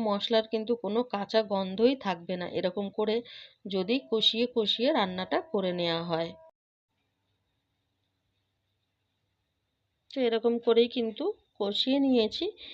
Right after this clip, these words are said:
এবারে আমি দিয়ে দেবো অল্প পরিমাণে একটু মিষ্টি। মিষ্টিটা আপনারা চাইলে দিতেও পারেন, আবার নাও দিতে পারেন, কিন্তু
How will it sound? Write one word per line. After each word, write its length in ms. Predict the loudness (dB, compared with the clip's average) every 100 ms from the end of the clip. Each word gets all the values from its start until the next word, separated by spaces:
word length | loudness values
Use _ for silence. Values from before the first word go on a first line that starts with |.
| -20 -8
এবারে 300 | -4 0 0
আমি 180 | 4 2
দিয়ে 200 | 2 0
দেবো 200 | 0 0 -2 -2
অল্প 240 | -4 -2 -2
পরিমাণে 420 | 4 4 4 0 0 -2
একটু 260 | -4 -2 4
মিষ্টি। 500 | 6 6 2 -2 -10 -12 _ _ -20 -20 -10
মিষ্টিটা 440 | -4 -4 -4 -2 -2
আপনারা 340 | -2 -4 -4 -4
চাইলে 360 | -4 -2 -2
দিতেও 360 | -4 -6 -2 -2
পারেন, 280 | 2 0 0
আবার 240 | -2 -2 0
নাও 220 | 0 -2 -2
দিতে 200 | -4 -4
পারেন, 260 | -2 -4 -6 -8
কিন্তু 340 | -6 -6 -4